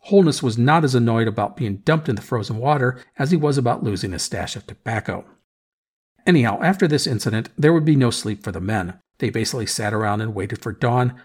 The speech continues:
or the ice to break again. The next day, April tenth, the men were greeted by a hazy, cold morning. Ice had gathered around the floe, trapping them yet again.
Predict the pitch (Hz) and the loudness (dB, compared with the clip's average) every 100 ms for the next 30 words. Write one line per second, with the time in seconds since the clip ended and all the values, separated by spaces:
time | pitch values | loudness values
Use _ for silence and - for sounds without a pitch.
0 | _ 214 143 110 101 - - 110 113 98 | _ 0 2 2 -2 -6 -4 -2 0 -2
1 | 104 101 - _ _ _ _ _ _ _ | -6 -8 -10 _ _ _ _ _ _ _
2 | _ _ _ _ _ - 160 214 - 147 | _ _ _ _ _ 2 4 4 2 2
3 | 147 147 127 185 180 123 120 - - 139 | 2 0 0 0 0 -2 -2 -6 0 4
4 | 185 208 190 160 165 160 151 165 - - | 4 4 2 4 2 2 2 0 -2 -2
5 | 117 117 135 - 104 127 139 107 90 98 | -2 -2 -4 -4 -6 -2 -2 -2 -4 -10
6 | - _ _ _ 123 104 113 - 104 107 | -14 _ _ _ -4 -2 -4 -4 0 0
7 | 117 123 113 143 - 104 98 - - 113 | 2 2 2 0 -2 -4 -4 -6 -4 -4
8 | - 120 110 113 92 87 - 135 101 | -2 -4 -4 -6 -6 -8 0 0 0